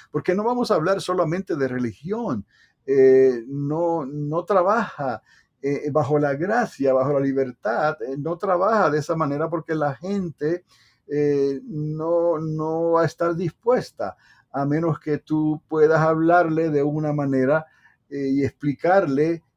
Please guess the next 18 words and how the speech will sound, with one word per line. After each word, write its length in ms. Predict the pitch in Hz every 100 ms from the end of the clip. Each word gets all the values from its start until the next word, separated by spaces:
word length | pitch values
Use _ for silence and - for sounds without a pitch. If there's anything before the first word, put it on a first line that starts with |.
| _
eh, 240 | 135 135 131
cómo 320 | 165 165 160
todo 360 | 170 175 175
esto 340 | 208 202 - 156
está 220 | 123 147
llegando 500 | 147 147 160 175 156
a 60 | 139
una 240 | 147 147
conclusión 960 | 147 147 - 151 - 185 233 185 107 - _ _ _ _
y 200 | 143 131
que 200 | - 139
todo 320 | - 175 175
esto 280 | 190 - 151
va 120 | 165
en 80 | 165
serio. 760 | - - 269 196 131 117 110 -
Y, 400 | - 143 139 135 - - - -
eh, 320 | 139 135 123